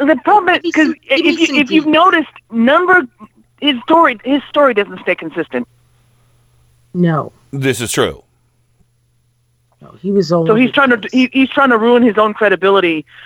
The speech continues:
Speaker 1: so that Trump can go on about fake news. And speaking of that, he's apparently now acknowledging that Russia did meddle, but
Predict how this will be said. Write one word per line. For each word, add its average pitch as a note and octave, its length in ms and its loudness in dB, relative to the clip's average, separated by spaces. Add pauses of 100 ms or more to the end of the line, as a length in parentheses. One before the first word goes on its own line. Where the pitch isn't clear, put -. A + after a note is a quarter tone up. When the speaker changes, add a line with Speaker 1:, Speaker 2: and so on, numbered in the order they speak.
(180)
Speaker 1:
so G3+ 100 2
that F3 160 -2
Trump G#3 240 -4
can F#3 140 -8
go E3 200 2
on E3+ 260 0
about D#3 320 0 (320)
fake E3+ 240 -4
news. D#3 180 -6 (260)
And F3+ 240 -2
speaking F4 420 0
of G#3 160 -2
that, F3 340 -2 (460)
he's B3 260 -4
apparently C#4 500 2
now A#3+ 340 2
acknowledging G3 1080 -2
that F#3+ 140 0 (160)
Russia G3 380 -2 (160)
did A3+ 240 -2
meddle, D#3+ 500 0 (1400)
but - 300 -2